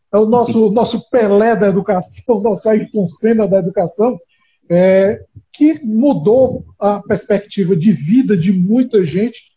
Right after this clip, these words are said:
com, a partir do, do, dos, das construções dele, do que ele construiu, das teses, das teorias dele,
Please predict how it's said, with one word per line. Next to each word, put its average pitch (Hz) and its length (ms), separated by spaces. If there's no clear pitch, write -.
com, 208 220
a 196 120
partir 196 320
do, 202 220
do, 180 200
dos, 175 420
das 175 200
construções 202 920
dele, 202 340
do 165 140
que 190 140
ele 202 180
construiu, 180 680
das 170 300
teses, 185 460
das 160 180
teorias 175 540
dele, 175 360